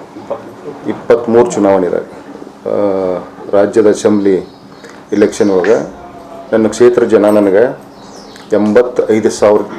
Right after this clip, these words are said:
ಮತ ಕೊಟ್ಟು ನನಗೆ ಇಪ್ಪತ್ತೈದು ಸಾವಿರ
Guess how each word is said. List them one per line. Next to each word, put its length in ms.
ಮತ 180
ಕೊಟ್ಟು 580
ನನಗೆ 180
ಇಪ್ಪತ್ತೈದು 1900
ಸಾವಿರ 480